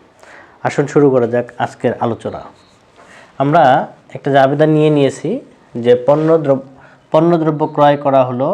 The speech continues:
তেইশ হাজার টাকা। পণ্যদ্রব্য ক্রয় করা হলো তেইশ হাজার টাকা। একটা সিম্পল জাবেদা যে পণ্যদ্রব্য ক্রয় করার কারণে আমাদের প্রতিষ্ঠানের ব্যয় হয়, পণ্যদ্রব্য ক্রয় করার কারণে আমাদের প্রতিষ্ঠানের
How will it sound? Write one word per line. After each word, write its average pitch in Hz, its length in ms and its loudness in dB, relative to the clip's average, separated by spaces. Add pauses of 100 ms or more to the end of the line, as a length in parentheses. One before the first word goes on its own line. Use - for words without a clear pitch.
(400)
তেইশ 135 220 -6
হাজার 123 260 -4
টাকা। - 200 -14 (920)
পণ্যদ্রব্য 151 500 -2
ক্রয় 139 260 0
করা 139 240 0
হলো 135 180 -2 (560)
তেইশ 147 180 -2
হাজার 127 260 -4
টাকা। 104 140 -8
একটা 170 220 -6 (280)
সিম্পল 202 440 0 (160)
জাবেদা 120 380 0 (260)
যে 131 120 -2 (100)
পণ্যদ্রব্য 135 560 -2
ক্রয় 127 280 -2
করার 127 320 -4
কারণে 117 400 -6 (540)
আমাদের 120 420 -2 (1300)
প্রতিষ্ঠানের 160 600 0 (400)
ব্যয় 127 400 0
হয়, 92 180 -6 (540)
পণ্যদ্রব্য 160 500 2
ক্রয় 147 260 2
করার 147 240 0
কারণে 151 260 0
আমাদের 139 260 0
প্রতিষ্ঠানের 143 560 -2